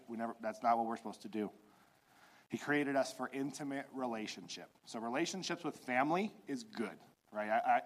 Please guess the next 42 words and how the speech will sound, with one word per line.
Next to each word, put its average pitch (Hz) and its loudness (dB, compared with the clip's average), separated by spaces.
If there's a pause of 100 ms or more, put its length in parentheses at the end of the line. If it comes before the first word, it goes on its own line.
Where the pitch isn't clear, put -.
(140)
when 127 2
I 117 4
think 131 -2
about 135 6
that, 131 8
frankly, 135 2
I 120 6
think 127 0
of 123 0
the 113 2
Ashitas. 95 -4
They 120 0
have 110 4 (200)
an 104 -8
amazing 113 2
crew 104 0 (400)
that's 104 -6
always 113 0
together. 98 -2 (1800)
But 98 -2
when 117 2
you're 175 8
with 135 2 (880)
God's 120 6
people, 131 -4 (360)
that's 110 4
when 101 -8
you 95 -6 (100)
thrive, 85 -12 (640)
right? 95 -6
And 101 -8 (180)
that 107 -2
doesn't 135 4
mean 139 4
not 131 12
with 160 0
family, 131 0 (320)
but 107 -8
that's 107 0
when 98 -8
you 101 -6
really, 101 0